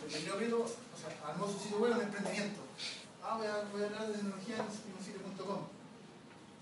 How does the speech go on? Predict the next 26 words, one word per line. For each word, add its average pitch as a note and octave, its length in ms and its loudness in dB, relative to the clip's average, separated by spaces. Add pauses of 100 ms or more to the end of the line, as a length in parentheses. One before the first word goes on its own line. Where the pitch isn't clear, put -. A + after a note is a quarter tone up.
(520)
Y G3+ 100 -6
vete, A3+ 120 -2
claro, - 160 -2 (680)
en D#3+ 80 -4
su F#3+ 80 0
minuto. G3+ 240 2 (1800)
Por D#3+ 80 -4
lo E3 80 0
tanto, A3+ 240 8
elegir G#3+ 220 4
las A3 100 6
personas A3 340 4
adecuadas G#3+ 360 8
que A#3 60 2
se A3+ 140 4
van A3 140 6
a - 20 4
sumar. A3 320 4 (480)
Crear A3+ 320 8
normas B3 420 10
del A#3+ 120 8
juego C4+ 440 8 (1700)
en F#3 80 -2
esta G3+ 240 6
dinámica, G#3+ 460 8
¿cierto? G3+ 340 0